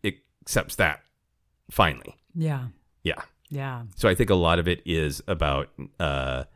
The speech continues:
Speaker 2: not just accepting what you can't fix, but finding a way to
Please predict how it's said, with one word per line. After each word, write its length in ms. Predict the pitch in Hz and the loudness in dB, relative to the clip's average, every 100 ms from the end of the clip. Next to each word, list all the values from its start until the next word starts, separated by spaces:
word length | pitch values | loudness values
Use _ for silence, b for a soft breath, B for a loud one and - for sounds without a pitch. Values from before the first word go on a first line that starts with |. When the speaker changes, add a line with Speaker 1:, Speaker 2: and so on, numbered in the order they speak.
| _ - | _ -4
Speaker 2:
not 300 | 87 107 - | 0 2 2
just 200 | 120 104 | -2 -4
accepting 580 | - - 120 - 110 95 | -4 -2 -2 0 0 0
what 140 | - | -2
you 360 | 95 87 82 - _ | -2 -2 -2 -4 _
can't 280 | - 90 - | -4 -4 0
fix, 240 | 87 85 | 0 0
but 200 | - - | -2 -4
finding 320 | - 87 90 82 | 0 2 2 2
a 40 | |
way 180 | 80 82 | 2 2
to 360 | - 73 71 | 0 -2 -4